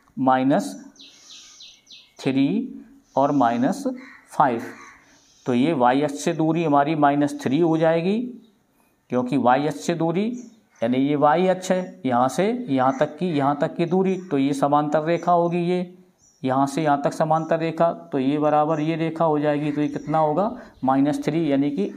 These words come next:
एक्स निर्देशांक हो जाएगा और वाई निर्देशांक हमारा माइनस फ़ाइव हो जाएगा, जो कि हमारी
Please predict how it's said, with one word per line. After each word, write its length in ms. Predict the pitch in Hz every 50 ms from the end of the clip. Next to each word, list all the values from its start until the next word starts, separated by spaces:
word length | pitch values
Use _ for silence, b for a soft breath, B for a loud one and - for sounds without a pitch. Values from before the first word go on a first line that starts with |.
| -
एक्स 260 | 151 147 147 - - 233 226 233 B B B B B -
निर्देशांक 560 | 135 135 127 127 156 151 151 - 160 175 170
हो 120 | 165 165 156
जाएगा 400 | 156 156 151 151 147 147 147 151 151 B B B B B B B B B -
और 120 | 135 127
वाई 240 | 120 113 113 131 156
निर्देशांक 600 | 160 165 165 156 165 170 165 - 170 170 170 -
हमारा 320 | 156 139 139 139 143 190 247 277 - - - - b b b b b b b b _ -
माइनस 380 | 127 123 123 135 185 240 - - - - - - _ _ -
फ़ाइव 260 | - - 139 156 151 -
हो 120 | 160 160
जाएगा, 420 | 156 160 151 151 151 147 147 156 151 - - - _ _ _ _ _
जो 180 | 139 123 131 127
कि 160 | 127 - 156
हमारी 320 | 147 131 127 131 143 185